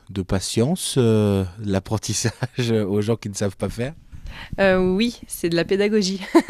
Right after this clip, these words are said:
Speaker 2: Euh, j'ai la, la chance d'en avoir un petit peu, je crois, au niveau du travail. Euh, c'est pas forcément évident.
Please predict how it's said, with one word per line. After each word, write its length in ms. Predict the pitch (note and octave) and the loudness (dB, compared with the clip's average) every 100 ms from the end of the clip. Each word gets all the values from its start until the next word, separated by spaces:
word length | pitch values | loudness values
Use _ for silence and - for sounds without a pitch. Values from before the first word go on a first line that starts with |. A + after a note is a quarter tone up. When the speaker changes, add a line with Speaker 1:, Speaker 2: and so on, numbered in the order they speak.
| D4+ C#3 - - G3+ | 0 -2 -10 -6 0
Speaker 2:
Euh, 600 | E3 E3 D#3+ D#3 D3+ - - F#4 F4 - | 2 2 0 -2 -6 -8 -12 -18 -14 -6
j'ai 200 | F3+ F3 | -2 0
la, 400 | E3+ D#3+ D3+ - - - | 2 2 2 -2 -10 -10
la 160 | - F3 | -4 0
chance 220 | - A3+ | 2 2
d'en 140 | G#3 | 4
avoir 260 | F#3+ F#3 G3 | 4 4 4
un 80 | G3+ | 2
petit 160 | - | -2
peu, 140 | G#3 A3 | 0 0
je 80 | - | 2
crois, 140 | F#3+ | 2
au 40 | |
niveau 220 | F#3+ F#3 F3 | 2 0 -2
du 100 | E3+ | -6
travail. 460 | - D3+ E3 B3+ - - - - | -4 -2 -2 -4 -12 -18 -14 -2
Euh, 600 | F#3+ E3+ D#3+ D#3 D#3 D#3 - | 0 2 0 0 -2 -6 -8
c'est 440 | F#3 - E3+ E3 D3+ | -8 -2 0 0 2
pas 140 | G#3 | 2
forcément 440 | G3+ G#3+ - G#3 G3 | 2 -2 -2 0 2
évident. 600 | F#3+ F#3 G3 G#3+ C4 | 2 0 2 2 2